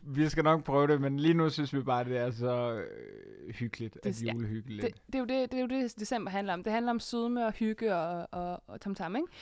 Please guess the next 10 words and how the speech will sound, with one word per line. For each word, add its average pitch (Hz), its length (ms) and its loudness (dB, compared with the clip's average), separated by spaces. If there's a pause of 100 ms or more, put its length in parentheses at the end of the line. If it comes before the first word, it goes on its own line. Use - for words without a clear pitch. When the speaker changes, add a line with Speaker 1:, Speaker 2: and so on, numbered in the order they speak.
(560)
Speaker 2:
Jeg, 226 680 2
øh, 220 220 4
vil 226 80 -4
sige, 269 500 0
at 202 220 0
vi 220 60 -2
sidder 254 200 -2
her 226 160 0
i 202 60 -2
dag, 202 200 -4